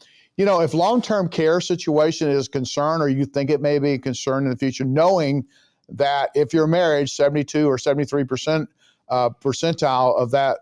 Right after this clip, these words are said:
will, one of you will be in the nursing home, how are you gonna pay for it? And I ask that question when I sit down, if something did happen, how are you gonna pay for it? And they always look at me and say, "Well,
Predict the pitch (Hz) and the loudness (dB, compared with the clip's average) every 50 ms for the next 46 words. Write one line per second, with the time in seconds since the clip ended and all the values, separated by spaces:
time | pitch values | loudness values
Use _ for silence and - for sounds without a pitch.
0 | _ _ - 131 127 123 127 123 - 131 123 131 151 165 165 147 143 139 135 131 | _ _ -4 -2 0 0 -2 -2 -4 -2 0 2 2 2 2 2 2 2 2 2
1 | 120 120 113 143 156 175 170 156 135 123 113 107 - - 107 98 104 107 107 101 | 0 0 0 0 0 2 0 0 0 0 0 -2 -4 -4 -6 -4 -4 -2 -2 -2
2 | 95 101 - _ _ _ _ _ _ _ - - 131 147 165 170 170 165 160 156 | -4 -6 -10 _ _ _ _ _ _ _ -8 -4 -2 0 2 2 2 2 2 0
3 | 143 - 151 139 139 135 - - 110 104 98 95 - - _ 113 123 127 135 147 | 0 0 2 0 0 0 0 0 0 2 2 0 -2 -4 _ -4 -2 -2 -2 -2
4 | 143 143 156 165 175 170 - 156 131 117 - - 139 135 135 127 - - 135 117 | -2 0 0 -2 -2 -2 -2 -2 -2 -2 -2 0 2 2 2 0 -2 -2 -2 0
5 | 117 110 - _ _ _ _ _ _ - 131 123 117 - - 151 135 120 135 143 | -2 -4 -6 _ _ _ _ _ _ -6 -4 -4 -4 -2 0 -2 0 0 0 0
6 | 143 135 123 120 - - 165 156 135 143 139 131 147 151 147 143 143 139 131 117 | 0 0 -2 -2 -2 -2 -4 -2 -2 -2 0 2 2 2 4 2 0 -2 -2 -2
7 | 127 127 117 98 - _ _ _ _ _ - 120 135 151 151 139 147 143 131 - | -2 -4 -4 -4 -6 _ _ _ _ _ -6 -2 0 0 2 2 2 0 0 0
8 | 139 139 143 139 - - 92 87 - - - _ _ _ _ _ _ _ _ _ | 0 0 0 0 -2 -4 -4 -4 -4 -6 -10 _ _ _ _ _ _ _ _ _
9 | _ 123 131 131 131 131 131 131 123 117 113 - - _ - 113 120 123 120 123 | _ -4 -2 -2 -2 -2 -2 -2 -2 -2 -2 -4 -8 _ 0 2 2 4 4 4
10 | 139 151 156 156 139 127 147 143 - 147 139 143 131 - 127 113 113 127 143 156 | 4 4 4 4 2 2 0 0 0 0 -2 -2 -2 -2 -2 0 2 2 2 2
11 | 156 - - | 0 -2 -6